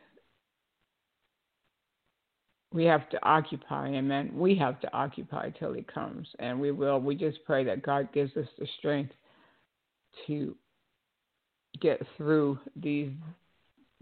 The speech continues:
days. And the days are dark for many, many people. And I, I can see why people can despair, especially if they don't know the Lord.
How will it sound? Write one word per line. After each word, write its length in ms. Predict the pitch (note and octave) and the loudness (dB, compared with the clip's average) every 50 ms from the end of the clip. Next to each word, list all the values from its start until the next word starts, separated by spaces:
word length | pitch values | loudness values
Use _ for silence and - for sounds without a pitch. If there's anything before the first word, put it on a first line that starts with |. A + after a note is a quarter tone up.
| E3+ C#3+ - | -6 0 4
days. 600 | G3+ F#3+ F3+ E3+ D#3 C#3+ C#3 C#3+ D3 D3+ D#3 D3+ - _ _ _ _ _ _ _ _ _ _ _ _ _ _ - | 6 6 6 6 6 2 0 -2 -4 -6 -8 -10 -12 _ _ _ _ _ _ _ _ _ _ _ _ _ _ -8
And 460 | - D#3+ D#3+ D#3+ D#3 D3+ D3 D3 D3+ | -6 -4 -2 0 0 -2 -2 -4 -4
the 80 | D#3 D#3+ | -6 -6
days 380 | D#3+ E3 E3+ E3 D#3+ D#3+ C#3 | -2 0 2 4 4 4 2
are 120 | D#3 C#3 D3 | 0 -4 -4
dark 440 | C#3+ D3 E3 E3 E3 D#3+ D3+ - - - | -4 0 2 4 4 4 2 0 -6 -12
for 100 | - B2+ | -10 -6
many, 300 | C#3 D#3 D3+ D3+ D3+ C#3+ | -4 -2 0 0 0 0
many 260 | C#3+ C#3+ C#3 C3+ C3+ C#3 | -2 -2 -2 -2 -4 -4
people. 640 | C3+ - - A3 C4 D4+ - - - A#2 B2 C3 - - _ _ _ _ _ _ _ _ _ _ _ _ _ - | -4 0 4 4 4 4 2 0 -2 -4 -4 -4 -6 -12 _ _ _ _ _ _ _ _ _ _ _ _ _ -8
And 280 | - C3+ C#3 C#3+ C#3 B2+ | -4 -2 -2 0 0 2
I, 200 | D#2+ C#3 E3 E3+ - - | 2 2 2 2 2 2
I 240 | C#3+ D3+ D#3 D#3 - - - - | 2 2 2 0 -2 -8 -10 -6
can 160 | - C#3+ C3 - - | -4 -4 -4 0 2
see 120 | F3+ G3 | 4 4
why 220 | A#3+ A#3+ C3 G#2 C3 | 6 6 4 2 2
people 480 | - - D#3 C#3 C3+ - - B2+ B2+ - _ _ - | -2 -4 -6 -6 -6 -6 -8 -8 -8 -8 _ _ -6
can 200 | - D#3+ D3 C#3 | -2 -2 0 0
despair, 640 | - - C3 - - - - F3+ F3+ D3+ B2 A#2 C#3 | -2 -4 -6 -8 -4 2 4 6 6 6 6 2 0
especially 500 | C#3+ - - - D3 D3 C3+ - D3 C3+ | -2 -4 -2 -2 -2 -2 -2 -2 -6 -6
if 80 | C3+ C#3 - | -6 -6 -6
they 100 | D3 D3 | -6 -4
don't 220 | D#3 D3+ C#3+ - | -4 -6 -6 -4
know 220 | C#3 D3+ D3+ C#3+ C3 | -4 -2 -2 -2 -2
the 100 | - C#3 | -4 -2
Lord. 420 | C#3+ D3+ D#3+ E3+ D3 B2+ B2 B2+ | 0 2 2 4 4 2 0 -2